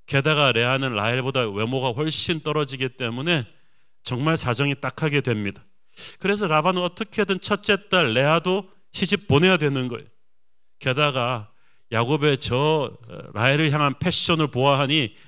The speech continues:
둘이 결혼시켜 놓으면 딱 신혼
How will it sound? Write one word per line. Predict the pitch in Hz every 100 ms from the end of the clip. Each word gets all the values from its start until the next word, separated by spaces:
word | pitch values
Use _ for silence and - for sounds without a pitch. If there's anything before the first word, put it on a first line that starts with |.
| -
둘이 | - 127 151
결혼시켜 | 139 135 151 151 - 156
놓으면 | 147 147 165 117 - - - - - - -
딱 | 160
신혼 | 147 - 165 170 165